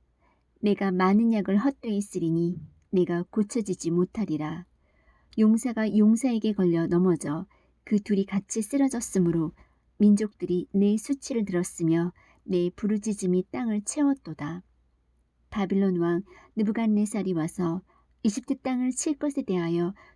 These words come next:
주께서 대언자 예레미야에게 이르신 말씀이라.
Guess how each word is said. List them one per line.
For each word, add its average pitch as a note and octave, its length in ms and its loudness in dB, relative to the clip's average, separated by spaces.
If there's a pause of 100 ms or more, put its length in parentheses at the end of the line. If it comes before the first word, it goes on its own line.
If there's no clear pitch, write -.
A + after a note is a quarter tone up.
주께서 F3+ 640 -6
대언자 E3+ 600 -4 (100)
예레미야에게 G#3 640 0
이르신 F3+ 440 -2
말씀이라. E3+ 760 0